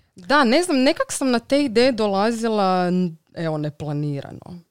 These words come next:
Baš mi je, dobro, i kažem, terapija mi je puno pomogla jer me tjerala na akciju. Ja sam svaki, išla sam na tretman, čini mi se, svaka dva tjedna, ja sam na kraju svake seanse imala plan. Šta ćeš sljedeće napravit?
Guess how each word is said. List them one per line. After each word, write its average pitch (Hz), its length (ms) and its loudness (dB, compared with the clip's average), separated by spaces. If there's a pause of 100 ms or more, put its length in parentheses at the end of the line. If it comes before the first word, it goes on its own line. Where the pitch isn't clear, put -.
(140)
Baš 196 320 -4
mi 302 100 -2
je, 262 180 0
dobro, 196 360 2
i 165 60 2
kažem, 175 300 0
terapija 180 360 -2
mi 185 80 0
je 160 40 0
puno 202 260 -4
pomogla 214 400 -2
jer 185 100 0
me 175 80 2
tjerala 196 380 0
na 156 220 -2
akciju. 156 360 -10
Ja 165 100 -4
sam 185 140 -10
svaki, 190 600 -6
išla - 320 -12
sam - 180 -14
na 165 80 -8
tretman, 170 380 -12
čini 147 200 -12
mi 107 100 -12
se, - 80 -18
svaka - 340 -14
dva 170 160 -8
tjedna, 196 300 -4
ja 190 60 -4
sam 185 160 -6
na 170 100 -4
kraju 196 220 -4
svake 175 520 -6
seanse 175 480 -6
imala 165 260 -4
plan. 147 480 -10
Šta 196 200 -6
ćeš - 180 -8
sljedeće 165 380 -6
napravit? 147 640 -8